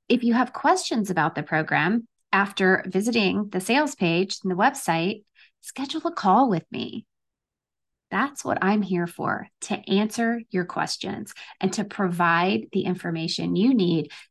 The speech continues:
to make a well-informed decision. As a Christian business coach for small business owners, I'd love the opportunity to help you grow your business,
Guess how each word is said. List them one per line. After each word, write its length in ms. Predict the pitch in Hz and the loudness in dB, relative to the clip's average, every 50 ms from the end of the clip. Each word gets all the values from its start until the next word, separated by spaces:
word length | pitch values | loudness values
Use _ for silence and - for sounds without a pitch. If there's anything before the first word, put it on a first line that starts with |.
| - | -8
to 80 | - 214 | -2 0
make 200 | 202 190 185 190 | 0 0 2 2
a 80 | 175 170 | 0 0
well-informed 1120 | 170 170 190 185 190 190 196 196 - 190 196 190 185 - 180 170 165 160 165 151 - - - | 0 2 4 4 4 4 2 0 0 -2 -2 -4 -2 -4 -2 -2 -2 -2 -4 -6 -8 -8 -6
decision. 600 | 175 170 - - - - - - - - 196 - _ _ _ _ _ _ _ _ _ _ _ _ _ _ _ _ _ _ _ _ - - - - - - _ - | -6 -6 -4 -4 -6 -4 -4 -4 -4 -4 -6 -8 _ _ _ _ _ _ _ _ _ _ _ _ _ _ _ _ _ _ _ _ -20 -20 -18 -18 -18 -12 _ 0
As 160 | 208 202 190 | 0 2 2
a 60 | 190 | 0
Christian 420 | - - 240 240 - - 269 269 247 | 0 0 0 0 0 2 4 4 4
business 360 | 233 214 202 214 208 208 - | 4 4 2 0 -2 -2 0
coach 340 | - 233 214 214 220 - - | 2 2 2 2 0 -4 -6
for 140 | - 190 | -4 -4
small 300 | 185 - - 190 185 190 | -4 0 0 2 2 2
business 420 | 185 190 190 190 202 196 196 - - | 2 2 0 2 2 0 0 0 0
owners, 400 | 196 202 202 208 208 208 208 - - - - - - _ - | 0 2 2 0 -2 -4 -8 -12 -16 -18 -20 -20 -14 _ -2
I'd 320 | - 208 208 208 190 190 | 0 0 0 0 0 -2
love 600 | 185 185 196 196 202 190 185 185 196 208 220 220 - _ - | 0 0 2 2 2 4 4 4 2 2 0 -4 -10 _ -2
the 140 | 214 202 185 | 0 2 2
opportunity 680 | 180 185 185 190 185 - - 170 165 160 160 165 165 170 - | 2 2 0 -4 -6 -4 -4 -2 -2 -2 -2 -2 -4 -6 -6
to 80 | - 196 | -6 -6
help 320 | - - - 202 196 185 - | -4 0 2 2 2 0 0
you 580 | 180 170 160 175 190 196 202 202 208 220 226 - _ _ _ _ _ _ _ _ _ - | -4 -4 0 2 4 4 4 4 2 0 -2 -6 _ _ _ _ _ _ _ _ _ -6
grow 400 | - 170 160 - - - - - _ _ _ _ _ _ _ _ _ _ _ _ _ _ _ _ _ _ - | -2 0 2 2 0 -2 -4 -8 _ _ _ _ _ _ _ _ _ _ _ _ _ _ _ _ _ _ -4
your 320 | 170 185 185 208 233 247 | 0 2 4 6 6 4
business, 640 | 240 - 160 143 - - - - - - - - - | 4 2 -2 -2 -2 -6 -6 -6 -6 -8 -12 -18 -20